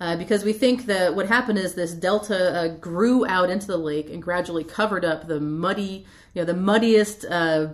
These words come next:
bottom, bottom, uh, bottommost sediments on the lake. And those are the places where we think we can find organic materials. If you look at ancient deltas on the Earth, we see they're full, they're chock full of organic materials washed down from the surrounding landscape, produced, you know, in the ocean or lake above them,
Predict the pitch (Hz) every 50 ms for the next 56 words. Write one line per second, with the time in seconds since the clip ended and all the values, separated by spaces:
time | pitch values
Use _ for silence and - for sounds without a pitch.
0 | - - - 175 160 175 165 175 185 185 180 180 175 165 165 160 170 175 175 170
1 | 165 135 - - 151 160 160 156 - 190 202 214 220 214 196 190 - - 170 165
2 | 170 170 156 143 - 151 151 143 151 143 143 143 - 160 175 185 208 247 277 277
3 | 262 226 214 - 214 202 185 190 185 170 170 165 165 165 165 - 175 165 - 170
4 | 165 165 156 160 - 160 160 156 156 151 156 160 165 156 - 160 151 160 160 -
5 | - 160 - - 151 156 160 - - - - 170 - - - - - - _ -
6 | 165 - 208 196 190 214 226 226 226 - 185 180 180 180 175 - 202 226 226 -
7 | 226 196 175 165 - 180 196 202 - 220 196 190 185 180 - - 160 156 156 151
8 | - 208 262 294 277 - - 175 170 - 190 175 165 160 - 175 160 156 156 -
9 | - - 269 269 254 214 165 156 160 156 156 - - - 214 220 220 214 - -
10 | - 175 170 165 160 147 151 160 165 170 160 - 160 165 180 180 160 170 160 -
11 | - 165 160 151 151 151 151 - - - - - _ _ 180 175 190 208 220 226
12 | 226 - - 202 190 190 185 185 190 180 - 170 165 156 160 - 165 165 185 202
13 | 202 190 185 170 170 170 170 165 - - 170 160 - - - - 175 160 202 214
14 | 214 202 - - 175 165 208 202 - 208 214 202 196 - 175 190 185 - 190 170
15 | 160 151 156 170 170 165 170 151 - 156 156 156 156 160 156 156 151